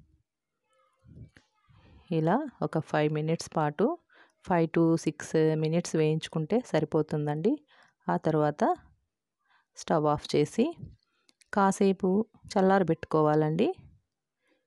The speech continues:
చల్లారబెట్-, ఒక ఫైవ్ మినిట్స్ అలా బాగా చల్లగా అయిపోవాలి. ఫ్యాన్ కింద పెట్టుకోవచ్చు, లేదా అలాగైనా ఆరబెట్టుకోవచ్చు. ఫైవ్ మినిట్స్ తర్వాత మిక్సీలో వేసి,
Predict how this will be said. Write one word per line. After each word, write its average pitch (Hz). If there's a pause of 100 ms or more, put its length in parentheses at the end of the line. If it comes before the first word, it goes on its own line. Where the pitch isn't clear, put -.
(380)
చల్లారబెట్-, 160 (100)
ఒక -
ఫైవ్ 160
మినిట్స్ 160
అలా 165 (960)
బాగా 160
చల్లగా 156
అయిపోవాలి. 151
ఫ్యాన్ 151
కింద 151
పెట్టుకోవచ్చు, 151
లేదా 185
అలాగైనా 165 (640)
ఆరబెట్టుకోవచ్చు. 151 (1900)
ఫైవ్ 190
మినిట్స్ 180
తర్వాత 160 (480)
మిక్సీలో 196
వేసి, 160